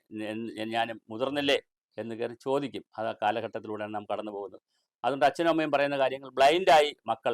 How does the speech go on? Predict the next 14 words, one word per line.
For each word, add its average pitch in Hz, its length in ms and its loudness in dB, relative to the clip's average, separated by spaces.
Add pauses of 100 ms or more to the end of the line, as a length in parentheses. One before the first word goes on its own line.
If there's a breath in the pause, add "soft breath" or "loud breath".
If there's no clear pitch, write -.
(120)
അനുസരിക്കണമെന്ന് 113 680 -8
നിർബന്ധമില്ല. 127 480 2 (500)
അതുകൊണ്ട് 117 400 -2
തന്നെ 110 200 -4 (480)
ആ 107 100 2 (220)
രണ്ട് 147 280 2
കൂട്ടരും 127 360 2 (160)
വളരെ 123 300 -2
ബ്ലൈൻഡായ 117 420 2
തീരുമാനങ്ങൾ 110 560 -4
എടുക്കാതിരിക്കുക. 123 560 0 (600)
തീർച്ചയായും 110 480 0 (120)
കുടുംബ 117 240 -4 (100)
ബന്ധങ്ങൾ 110 380 -4